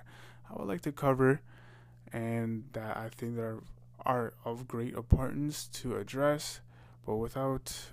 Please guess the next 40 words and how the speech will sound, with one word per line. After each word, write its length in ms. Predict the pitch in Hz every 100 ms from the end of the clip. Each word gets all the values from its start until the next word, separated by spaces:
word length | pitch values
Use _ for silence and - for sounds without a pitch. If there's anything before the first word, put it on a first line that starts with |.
| 131
any 140 | 123
further 320 | - 117 117
ado, 560 | 113 110 120 120 117 117
we'll 240 | 131 127 131
get 300 | 127 139 -
into 220 | 143 151
the 160 | 143
preliminaries 720 | 139 - 147 151 147 147 147 -
and 340 | 165 175 185 180
the 60 |
things 380 | - 180 180 170
that 180 | 156 147
we 160 | 143 143
have 260 | 135 151
to 80 | -
do, 320 | 131 123 123
just 320 | 120 120 -
the 140 | 117 113 -
basic 400 | 117 120 120 -
housekeeping 920 | - 113 120 - - - 131 123 123 -
things. 460 | - 139 139 127 - - - - - - -
So 320 | - 113 110
first 420 | 110 - 123 127 -
off, 160 | 120
make 220 | 120 123
sure 200 | 127 131
you 160 | 127 127
subscribe 720 | 123 123 - 113 120 123 -
to 160 | - 120
this 240 | 127 127
podcast 560 | - - 143 147 139 135
on 100 | 139
whatever 380 | 175 185 190
podcast 540 | 180 165 180 175 180 -
platform 440 | 175 175 - 170
you 120 | 160
so 180 | 165 147
choose 300 | 139 135 135
to 80 | 120
use, 320 | 123 123 123